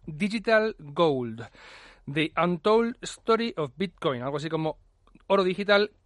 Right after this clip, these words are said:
la historia no contada de Bitcoin, del autor Nathaniel Popper, del año dos mil dieciséis. Es un finalista del Financial Times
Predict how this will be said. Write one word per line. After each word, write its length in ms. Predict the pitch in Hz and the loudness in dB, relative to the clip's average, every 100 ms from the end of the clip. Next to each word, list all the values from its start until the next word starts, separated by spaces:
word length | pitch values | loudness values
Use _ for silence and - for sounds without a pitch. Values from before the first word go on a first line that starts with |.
| - | -10
la 120 | 147 | -4
historia 360 | 147 - 185 180 | -4 -2 2 4
no 160 | 185 202 | 4 2
contada 500 | 170 160 170 170 170 | 0 -2 0 0 0
de 160 | 143 | -2
Bitcoin, 440 | 143 147 - 147 151 | -6 -6 -4 -4 -2
del 100 | 131 | -6
autor 320 | 131 165 - | -4 -4 -4
Nathaniel 500 | 156 156 165 160 156 | -6 -6 -4 -4 -4
Popper, 560 | - 175 - 135 151 | 0 0 0 -4 -4
del 140 | 147 135 | -8 -8
año 200 | 156 151 | -6 -6
dos 160 | 135 127 | -8 -8
mil 120 | 202 | -8
dieciséis. 440 | 196 165 214 170 | -8 -4 -2 -2
Es 140 | 160 185 | -6 -6
un 160 | 180 | -6
finalista 500 | - 180 170 180 - | -6 -6 -4 -6 -4
del 120 | 175 | -6
Financial 540 | 151 139 156 175 160 151 | -4 -8 -6 -6 -8 -6
Times 400 | 160 165 165 | -4 -4 -6